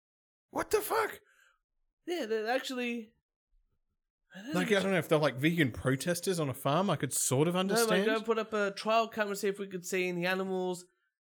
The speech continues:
Speaker 2: uh, like a bobcat, which would be pretty cool. Uh,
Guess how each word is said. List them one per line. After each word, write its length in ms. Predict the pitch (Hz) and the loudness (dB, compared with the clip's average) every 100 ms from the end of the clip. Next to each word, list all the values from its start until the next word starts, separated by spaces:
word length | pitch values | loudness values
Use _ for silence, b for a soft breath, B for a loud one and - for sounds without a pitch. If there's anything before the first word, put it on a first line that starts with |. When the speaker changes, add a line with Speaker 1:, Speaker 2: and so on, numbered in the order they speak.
| _ 160 | _ -2
Speaker 2:
uh, 140 | 160 | 0
like 180 | 165 165 | -2 -2
a 60 | |
bobcat, 520 | 151 175 175 185 170 - | 2 2 0 -2 -2 -2
which 140 | 156 | -10
would 60 | 165 | -8
be 80 | 160 | -8
pretty 280 | 170 151 - | -8 -8 -8
cool. 640 | 185 180 180 175 170 175 175 - | -4 0 0 0 -2 -4 -12 -8
Uh, 280 | 170 165 170 | -2 0 0